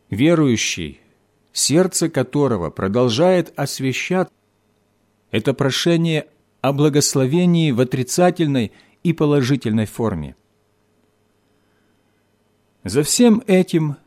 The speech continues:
следует триумфальное воздаяние хвалы: «Твоё есть царство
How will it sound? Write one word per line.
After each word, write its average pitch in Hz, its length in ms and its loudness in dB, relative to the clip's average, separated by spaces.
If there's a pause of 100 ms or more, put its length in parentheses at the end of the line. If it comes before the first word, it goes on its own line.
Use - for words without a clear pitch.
(140)
следует 175 800 2
триумфальное 170 1000 0
воздаяние 117 800 2
хвалы: 101 500 -4 (1400)
«Твоё 139 380 2
есть 131 400 -2 (400)
царство 135 760 -2